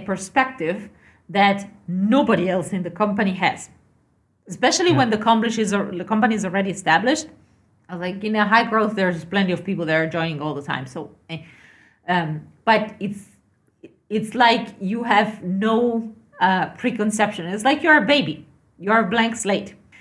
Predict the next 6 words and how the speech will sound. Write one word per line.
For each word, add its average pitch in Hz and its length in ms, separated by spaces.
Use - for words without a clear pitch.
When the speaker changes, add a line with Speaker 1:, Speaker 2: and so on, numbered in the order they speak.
Speaker 2:
<laughs> 123 200
Speaker 1:
So - 120
you 220 180
come 233 220
in 269 320
and 196 440